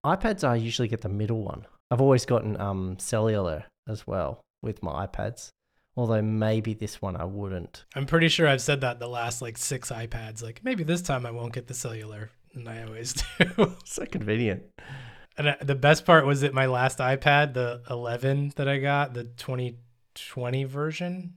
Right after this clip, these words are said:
Speaker 2: twenty, whatever the latest eleven inch iPad is that I, I bought, I think right, right as pandemic was hitting or so, got the cellular version. Been using that a lot. Not at all. <laughs> It's just been off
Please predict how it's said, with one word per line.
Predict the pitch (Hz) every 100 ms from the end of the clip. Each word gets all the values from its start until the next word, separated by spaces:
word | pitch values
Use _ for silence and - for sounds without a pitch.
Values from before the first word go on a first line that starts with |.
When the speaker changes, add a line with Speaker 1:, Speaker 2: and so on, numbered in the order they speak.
| -
Speaker 2:
twenty, | 143 143 - _ _ _
whatever | - 170 180
the | 156
latest | 131 135 135 127
eleven | 120 120 123 120
inch | 117
iPad | 113 113 117 113
is | 113 113
that | 117
I, | 113 113 -
I | 131
bought, | 117 123 120 120 - - - _ _
I | 123
think | 139 127 120
right, | 123 123 123 123 _ - - _
right | 156 160 143
as | 139 143 139 -
pandemic | - 131 127 123 123 120
was | 123
hitting | 131 123 123
or | 120 117 117 _
so, | - - 120 117 117 - - _ _ -
got | 160 156
the |
cellular | - 160 170 139 120
version. | 117 117 123 123 - - _ _ _ _
Been | 127 120 127
using | 156 139 127
that | 151 156
a | 117
lot. | 120 151 139 117 - - -
Not | 127 127 127 123
at | 123 127
all. | 139 156 165 175 -
<laughs> | - - - -
It's | 254 - -
just | 185 185
been | 165 160
off | - 143 151 147 -